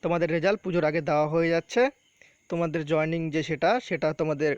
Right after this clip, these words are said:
ডিসেম্বর মাসে ধরে রাখো, হান্ড্রেড পার্সেন্ট তোমাদের জয়েনিং ডিসেম্বর মাসে করানো হয়ে যাবে। ফুল তোমরা ডিসেম্বর মাসে ট্রেনিং সেন্টারে পৌঁছে যাবে, ঠিক আছে?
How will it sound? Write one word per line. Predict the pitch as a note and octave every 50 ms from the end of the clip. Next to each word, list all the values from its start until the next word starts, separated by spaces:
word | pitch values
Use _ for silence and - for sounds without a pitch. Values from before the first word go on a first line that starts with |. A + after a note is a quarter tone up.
| - _ _ _ _ _ _ _ _ _ -
ডিসেম্বর | D3+ D#3 - F#3 E3+ E3+ E3+ E3
মাসে | D#3+ D#3+ - D#3
ধরে | D3+ D3+ D#3 D3
রাখো, | D3 - A3 A3
হান্ড্রেড | F3+ E3 D3+ D#3+ D#3 -
পার্সেন্ট | D#3 D3 - F#3 D#3+
তোমাদের | D#3 C#3+ D3 D3+
জয়েনিং | D3 C#3+ C#3+ E3+ F3
ডিসেম্বর | D#3 D3 D#3 C#3+ C#3 C#3+
মাসে | C3+ C#3 C#3+ E3
করানো | - C3 C3 C3+ D3 C#3+
হয়ে | C#3+ C#3 C3
যাবে। | B2 C3 A#2+ B2+ - _ _ _ _ _ _ _ -
ফুল | - F#3+ F#3 - - - -
তোমরা | F#3 E3+ E3 E3
ডিসেম্বর | D#3+ D#3 - E3+ E3 F3 E3
মাসে | D#3+ D#3 A3+ A3+
ট্রেনিং | - E3 D#3 D#3
সেন্টারে | D3 - D#3+ D3 - A3
পৌঁছে | - F#3 D#3+ - -
যাবে, | B2+ A#2+ A2+
ঠিক | - - G#3 A#3+
আছে? | A#3 A#3